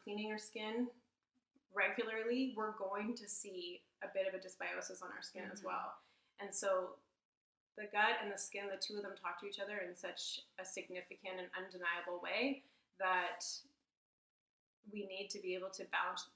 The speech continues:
Speaker 1: balance the P H of our skin so that we are keeping, um, uh, an environment where that bacteria can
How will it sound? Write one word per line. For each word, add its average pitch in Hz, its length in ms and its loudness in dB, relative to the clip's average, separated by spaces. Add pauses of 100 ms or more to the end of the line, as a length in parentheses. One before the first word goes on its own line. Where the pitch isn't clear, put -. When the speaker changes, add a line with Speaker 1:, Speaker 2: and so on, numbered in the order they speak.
Speaker 1:
balance 196 320 4
the - 80 -14
P 175 220 -4
H 208 100 -6
of 208 80 -2
our 214 100 -2
skin 214 380 -6
so 208 160 -6
that 185 220 0
we 180 100 -2
are 180 220 -4
keeping, 180 500 -4 (380)
um, - 400 -2 (880)
uh, 190 280 2 (440)
an 196 80 -2
environment 190 420 8
where 185 160 2
that 180 160 2
bacteria 190 480 -2
can 180 80 -10